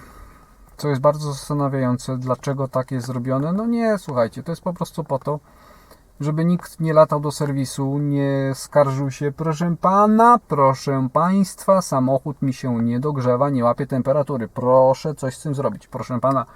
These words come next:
pana silnik łapie temperaturę. Wskazówka pokazuje dziewięćdziesiąt stopni i tak na pewno jest”. No właśnie, no i przyjmijmy założenie, że tak cholera jest, nie? Bo, no bo musimy wierzyć w to,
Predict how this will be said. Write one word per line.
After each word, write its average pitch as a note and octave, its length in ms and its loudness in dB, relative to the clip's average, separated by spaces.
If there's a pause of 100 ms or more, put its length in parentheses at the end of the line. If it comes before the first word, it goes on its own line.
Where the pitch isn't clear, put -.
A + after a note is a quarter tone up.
(180)
pana A2+ 240 -2
silnik C3 260 -6
łapie C3+ 220 0
temperaturę. C3+ 640 0 (720)
Wskazówka B2 600 -2
pokazuje A#2+ 460 -4
dziewięćdziesiąt A#2 560 -6
stopni C3 440 -6
i B2 40 -12
tak - 380 -2
na D#3+ 200 0
pewno A#2+ 500 -4
jest”. - 580 -12 (300)
No D#4 100 -4
właśnie, - 400 -8
no F#4 160 -18
i D4 80 -14
przyjmijmy G3 400 0
założenie, C3 480 4
że A#2+ 120 -6
tak A#2+ 180 -2
cholera A2 360 -6
jest, A#2 260 -14
nie? B2+ 180 -6 (2250)
Bo, B2+ 560 2
no C4+ 120 2
bo D4 120 8
musimy C#3+ 400 4
wierzyć C3 400 0
w - 80 -12
to, C#3+ 580 8